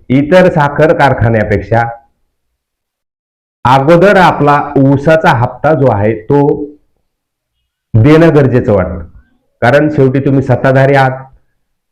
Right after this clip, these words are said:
सगळ्यांच्या तुमच्याकडून अपेक्षा असतात, कोणी असो, सत्ताधारी कोणी असो, सत्ताधारी जो असतो त्यांच्याकडून जनतेच्या फार मोठ्या अपेक्षा असतात. परंतु असं होताना दिसून आलं नाही.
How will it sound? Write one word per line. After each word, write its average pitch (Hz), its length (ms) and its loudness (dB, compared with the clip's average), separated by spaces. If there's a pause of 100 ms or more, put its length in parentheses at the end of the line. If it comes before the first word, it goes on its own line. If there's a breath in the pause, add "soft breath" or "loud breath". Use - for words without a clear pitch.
(120)
सगळ्यांच्या 143 400 2
तुमच्याकडून 139 540 0
अपेक्षा 127 420 0
असतात, 135 200 -4
कोणी 233 300 2
असो, 147 260 2
सत्ताधारी 156 480 2
कोणी 185 280 2
असो, 127 280 -2 (360)
सत्ताधारी 156 440 0
जो 151 140 0
असतो 135 240 -2
त्यांच्याकडून 156 720 0
जनतेच्या 147 400 0
फार 143 220 -4
मोठ्या 131 300 -2
अपेक्षा 107 340 -4
असतात. 87 220 -8 (600)
परंतु 151 520 2
असं 127 320 2
होताना 131 280 2
दिसून 135 320 0
आलं 131 220 2
नाही. 127 240 -4